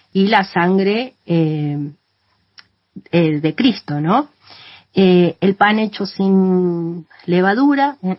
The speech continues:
en ese momento, se consumía así, y también se hacía un, un cordero, ¿m? En alusión a la última cena. El cordero, ¿por qué? Eh, porque era un animal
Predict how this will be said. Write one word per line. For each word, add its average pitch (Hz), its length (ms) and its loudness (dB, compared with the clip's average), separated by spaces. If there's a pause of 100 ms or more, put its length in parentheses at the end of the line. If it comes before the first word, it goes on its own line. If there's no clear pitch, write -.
(140)
en 160 200 -4
ese 165 220 -4
momento, 180 640 -2 (220)
se 185 200 -4
consumía 170 880 -2 (340)
así, 214 600 0 (920)
y 294 200 6
también 294 380 2
se 285 100 -2
hacía 269 460 2
un, 233 400 -2
un 226 180 -2
cordero, 170 640 -2 (180)
¿m? 196 300 -4 (340)
En 170 220 0
alusión 196 580 0 (140)
a 170 300 2
la 165 180 2
última 160 420 -2
cena. 143 400 -12 (340)
El 240 140 2
cordero, 294 460 2
¿por 196 260 -2
qué? 285 300 -2 (460)
Eh, 175 640 0
porque 196 280 -2
era 294 160 2
un 254 100 2
animal 226 720 0